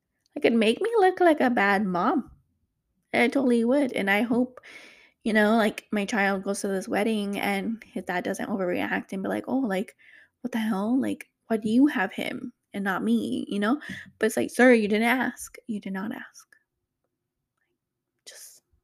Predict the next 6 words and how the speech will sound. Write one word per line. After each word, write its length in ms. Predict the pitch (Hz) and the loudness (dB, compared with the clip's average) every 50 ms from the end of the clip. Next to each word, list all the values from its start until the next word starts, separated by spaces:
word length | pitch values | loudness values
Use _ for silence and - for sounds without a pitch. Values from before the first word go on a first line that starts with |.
| _ _ _ | _ _ _
be 120 | - 226 | -4 -2
a 60 | 220 233 | -2 -2
father. 480 | - 190 190 190 - 107 214 233 - - _ _ _ _ _ _ _ _ _ _ _ _ _ _ | -2 -2 -2 -2 -2 -4 -4 -6 -8 -12 _ _ _ _ _ _ _ _ _ _ _ _ _ _
Love 520 | - 202 208 214 220 226 220 226 247 254 - - _ _ _ _ _ | -6 -4 -2 0 0 0 -2 -4 -6 -8 -10 -12 _ _ _ _ _
your 200 | 254 240 196 190 | -8 -6 -6 -6
kids, 340 | 190 - - - - - | -6 -8 -8 -6 -6 -8